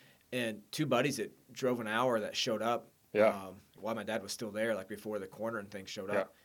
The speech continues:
Speaker 2: I was in
Speaker 1: And
Speaker 2: Corpus Christi, Texas,
Speaker 1: I,
Speaker 2: so
Speaker 1: yeah, you were out of
Speaker 2: I,
Speaker 1: town.
Speaker 2: I was trying to make it
Speaker 1: Yeah,
Speaker 2: back, but an
Speaker 1: that's
Speaker 2: hour
Speaker 1: all right.
Speaker 2: drive just wasn't,
Speaker 1: But,
Speaker 2: uh,
Speaker 1: I mean, it meant a lot that they came.
Speaker 2: Yeah,
Speaker 1: And
Speaker 2: absolutely.
Speaker 1: they showed up. They, they didn't know what to, I'm sh-, I know for them it was hard because I've been on the other side where you don't know what to say.
Speaker 2: Right.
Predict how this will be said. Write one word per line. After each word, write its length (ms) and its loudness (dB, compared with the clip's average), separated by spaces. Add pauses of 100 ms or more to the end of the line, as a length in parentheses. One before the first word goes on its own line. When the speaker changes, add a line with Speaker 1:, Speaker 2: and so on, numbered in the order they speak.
(120)
Speaker 2:
I 40 10
was 100 8
in 40 6
Speaker 1:
And 80 0
Speaker 2:
Corpus 240 6
Christi, 320 4
Texas, 400 4
Speaker 1:
I, 60 4
Speaker 2:
so 160 6
Speaker 1:
yeah, 160 12
you 140 6
were 60 10
out 60 12
of 60 12
Speaker 2:
I, 20 -4
Speaker 1:
town. 300 4
Speaker 2:
I 80 12
was 160 12
trying 300 12
to 40 8
make 220 12
it 80 8
Speaker 1:
Yeah, 220 12
Speaker 2:
back, 60 10
but 100 12
an 60 10
Speaker 1:
that's 240 12
Speaker 2:
hour 120 12
Speaker 1:
all 80 12
right. 80 12
Speaker 2:
drive 400 12
just 180 4
wasn't, 360 6 (440)
Speaker 1:
But, 300 10
Speaker 2:
uh, 100 2
Speaker 1:
I 40 8
mean, 320 4 (260)
it 160 4
meant 200 4
a 40 4
lot 240 0
that 100 -6
they 120 2
came. 400 -2
Speaker 2:
Yeah, 120 8
Speaker 1:
And 80 10
Speaker 2:
absolutely. 320 6
Speaker 1:
they 120 6
showed 280 6
up. 260 4
They, 180 0 (280)
they 100 0
didn't 140 2
know 80 2
what 160 6
to, 140 2
I'm 120 2
sh-, 180 -4 (100)
I 100 0
know 300 6
for 160 -2
them 160 0
it 80 0
was 120 -4
hard 360 2
because 180 -4
I've 100 4
been 120 -2
on 100 -4
the 80 -2
other 140 0
side 320 -2
where 80 -2
you 160 -6
don't 160 -2
know 80 0
what 200 -2
to 60 -16
say. 560 2
Speaker 2:
Right. 180 2